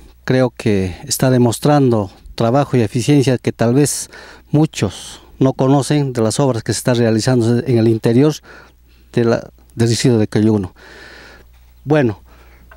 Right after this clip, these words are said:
yendo, precisando a la obra de acá de Otinganía, S B I de Otinganía, tenemos en la, en el actual un avance físico de cincuenta y tres por ciento a cincuenta y cinco por ciento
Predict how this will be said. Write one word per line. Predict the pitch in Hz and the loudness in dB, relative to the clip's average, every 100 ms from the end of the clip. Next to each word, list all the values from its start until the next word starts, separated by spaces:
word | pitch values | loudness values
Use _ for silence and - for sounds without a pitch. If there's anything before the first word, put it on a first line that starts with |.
| - - - - - - - - - - | -20 -20 -20 -20 -20 -20 -20 -20 -8 0
yendo, | 151 170 156 143 - _ _ _ _ _ _ - - | 4 4 4 0 -2 _ _ _ _ _ _ -20 -6
precisando | 127 123 139 170 175 170 170 165 - _ - | -2 0 2 4 4 4 2 0 -4 _ -2
a | |
la | 127 143 | 2 4
obra | 160 147 123 | 4 2 2
de | 113 107 104 95 90 - - - - - | 0 0 -2 -4 -10 -18 -20 -20 -20 -12
acá | 123 - 127 127 | -12 -2 0 2
de | |
Otinganía, | 113 - 123 117 120 127 123 | 0 2 2 4 2 2 0
S | - 120 | 0 0
B | 120 | 0
I | 117 | -2
de | |
Otinganía, | 110 117 117 127 147 170 - - - - - - | -4 -2 0 2 2 0 -6 -20 -20 -20 -12 -2
tenemos | 135 185 196 165 | 2 4 2 2
en | 135 123 | 2 2
la, | 117 - | 0 -2
en | 123 | 0
el | 113 | 2
actual | 117 - 147 147 | 0 0 0 2
un | 151 | 4
avance | 127 120 135 131 - 110 | 2 2 2 0 0 -4
físico | - - 151 - 143 - 127 123 - - - - - _ 127 | -4 -2 0 0 -4 -2 -2 -4 -12 -20 -20 -20 -20 _ -2
de | 113 | -2
cincuenta | - 123 110 113 104 107 | 0 0 0 0 0 -2
y | 107 | -2
tres | - 165 - | 0 0 0
por | 120 110 | -2 0
ciento | 139 127 | 0 0
a | |
cincuenta | - 110 110 | -2 -4 -2
y | |
cinco | 147 131 | -2 -2
por | - 156 | -4 -2
ciento | - 123 - 131 | 0 0 0 -4